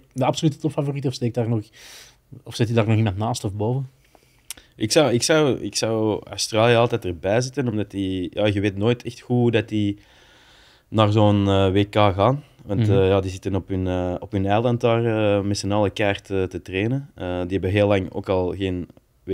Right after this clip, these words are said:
Speaker 2: K of Olympische Spelen niet meer gewonnen. Zeker voor Australische normen.
Speaker 1: Ja, tweeduizend veertien.
Speaker 2: Ja,
Speaker 1: Eh,
Speaker 2: dat is toch wel
Speaker 1: ja.
Speaker 2: lang geleden.
Speaker 1: Ja, dat is waar.
Speaker 2: Ehm, dus ik denk dat die heel gebrand zijn. Eh, ik weet dat die heel, eh, teleurgesteld waren na het verlies van de Olympische finale.
Speaker 1: Mhm.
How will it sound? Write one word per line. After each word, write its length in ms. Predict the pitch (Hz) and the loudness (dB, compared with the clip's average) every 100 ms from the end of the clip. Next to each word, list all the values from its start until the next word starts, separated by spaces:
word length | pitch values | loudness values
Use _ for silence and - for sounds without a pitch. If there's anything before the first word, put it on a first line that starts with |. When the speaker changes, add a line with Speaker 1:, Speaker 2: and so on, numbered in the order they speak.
| 87 | -4
Speaker 2:
K 60 | |
of 280 | 98 92 90 | -2 -2 -2
Olympische 340 | 90 92 87 - | -6 -6 -8 -10
Spelen 480 | - 90 90 87 - | -6 -4 -2 -4 -6
niet 140 | 92 | -10
meer 100 | 85 | -8
gewonnen. 380 | 85 87 120 127 | -8 -6 -8 -8
Zeker 280 | 92 82 87 | -10 -10 -8
voor 180 | 87 - | -8 -6
Australische 540 | 92 - 90 107 - | -6 -4 -2 -2 0
normen. 300 | 113 120 143 | 0 0 -2
Speaker 1:
Ja, 120 | 120 107 | -6 -6
tweeduizend 480 | - 113 113 110 | 2 4 4 2
veertien. 520 | - 110 - 110 113 123 127 | 0 -2 -2 -8 -8 -10 -8
Speaker 2:
Ja, 80 | 95 | 0
Speaker 1:
Eh, 60 | 107 | 0
Speaker 2:
dat 100 | 110 | 0
is 80 | 117 | -4
toch 140 | 95 | -2
wel 300 | 92 87 87 - _ _ _ | -2 -2 -6 -12 _ _ _
Speaker 1:
ja. 220 | 120 107 110 | -4 -4 -4
Speaker 2:
lang 180 | 95 98 | -4 -4
geleden. 400 | 92 92 131 151 _ _ | 0 0 0 -4 _ _
Speaker 1:
Ja, 140 | 117 117 | -8 -6
dat 80 | 143 _ | -8 _
is 100 | 98 | -4
waar. 180 | 90 90 87 87 87 | -2 -2 -4 -6 -6
Speaker 2:
Ehm, 80 | 85 85 87 85 85 | -6 -6 -6 -8 -10
dus 180 | - 104 | -4 -2
ik 80 | 101 | 2
denk 120 | 113 | 2
dat 100 | 107 | 2
die 100 | 104 | 4
heel 180 | 107 113 | 4 4
gebrand 380 | 95 95 107 107 | 2 0 0 2
zijn. 280 | 95 90 | 0 0
Eh, 360 | 90 87 90 90 | -4 -6 -6 -6
ik 120 | 90 | -2
weet 120 | 107 | -2
dat 140 | 107 98 | 0 -2
die 120 | 90 | -4
heel, 440 | 85 104 110 104 | 0 4 4 4
eh, 360 | 98 92 90 90 | 4 2 0 -2
teleurgesteld 640 | 87 92 95 101 - 90 | -4 -4 -2 -2 -4 -8
waren 260 | 95 90 90 | -4 -4 -4
na 100 | 87 | -8
het 160 | 82 - | -10 -14
verlies 360 | 85 90 82 | -14 -12 -10
van 200 | 87 82 | -10 -10
de 180 | 82 82 82 85 | -12 -14 -14 -10
Olympische 400 | 90 98 - - | -10 -8 -12 -10
finale. 360 | 107 107 113 123 _ - | -4 -4 -4 -8 _ -6
Speaker 1:
Mhm. 200 | 110 | -4